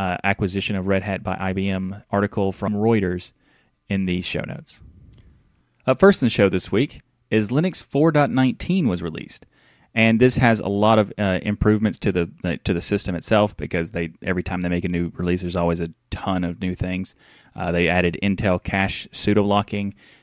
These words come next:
They added a new experimental support for the E R O F S file system. And they've also added preliminary support for the Wi-Fi eight oh two dot eleven A X, uh, protocol, or, uh, well, the, uh,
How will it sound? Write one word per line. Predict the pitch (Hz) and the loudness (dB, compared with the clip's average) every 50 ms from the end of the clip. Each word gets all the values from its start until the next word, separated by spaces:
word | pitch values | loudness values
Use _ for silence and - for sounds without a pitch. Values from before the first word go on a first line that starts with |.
| _ - | _ -6
They | 90 87 87 | -4 -2 -2
added | - - 87 85 87 87 87 85 - | -2 -4 -4 -2 -2 -2 -2 -2 -4
a | - | -4
new | 90 90 95 95 | -2 0 0 0
experimental | 87 - - 98 95 92 92 87 90 | 0 0 -2 -2 -2 -2 -2 -4 -6
support | - 95 - - 95 90 - | -6 -4 0 2 2 2 0
for | - - 92 90 | 0 -2 -2 -2
the | 90 90 - - - | -2 -4 -4 -2 2
E | 107 | 4
R | 107 101 92 92 | 4 6 6 6
O | 92 92 | 4 4
F | 92 92 92 90 - - - - | 4 2 0 -2 -4 -8 -18 -12
S | - - 92 95 - - | -8 -6 -6 -6 -6 -10
file | - - - 92 95 104 | -10 -8 -6 -4 -4 -4
system. | - - 113 110 110 - 117 110 113 117 - - - - - - _ _ | -4 -4 -6 -6 -4 -4 -2 -2 -2 -4 -8 -14 -20 -20 -20 -20 _ _
And | - 107 | 0 0
they've | 104 95 - - | 0 0 2 4
also | 120 135 151 - - 127 117 113 107 98 - | 4 4 4 4 4 4 6 6 4 4 2
added | - 98 98 98 98 90 - | 2 2 2 2 2 0 0
preliminary | 107 104 113 123 131 120 107 98 | 0 2 2 4 4 4 4 2
support | - - 98 - 92 95 101 - - | 0 -2 -2 0 2 2 2 0 0
for | - 98 92 | -2 0 0
the | 90 92 90 90 87 _ _ _ _ _ _ - | 0 0 -2 -4 -6 _ _ _ _ _ _ -2
Wi-Fi | - 98 104 123 139 135 - - 127 120 117 - - - | 2 4 6 6 6 4 2 2 4 4 4 2 2 4
eight | 120 123 | 4 6
oh | 131 127 | 6 4
two | 120 - 127 123 113 110 | 4 4 2 4 4 4
dot | 110 107 | 4 2
eleven | 104 101 101 98 101 - - | 2 2 2 0 0 -2 0
A | - 110 110 - | 0 0 2 2
X, | - 113 98 90 - - - - - - _ _ _ _ _ - | 2 2 2 0 -2 -6 -10 -12 -12 -16 _ _ _ _ _ -8
uh, | - 87 82 85 85 - - | -6 -4 -4 -4 -4 -2 2
protocol, | - - 139 131 117 - 101 92 101 104 | 6 6 6 6 4 2 0 2 4 4
or, | 98 95 92 - | 4 2 0 -2
uh, | - 101 | -2 0
well, | 101 95 92 90 - - _ - | 2 2 0 -2 -4 -12 _ -18
the, | - - 82 85 92 90 87 87 87 85 | -14 -12 -10 -6 -6 -4 -4 -4 -4 -4
uh, | 82 85 87 | -4 -6 -8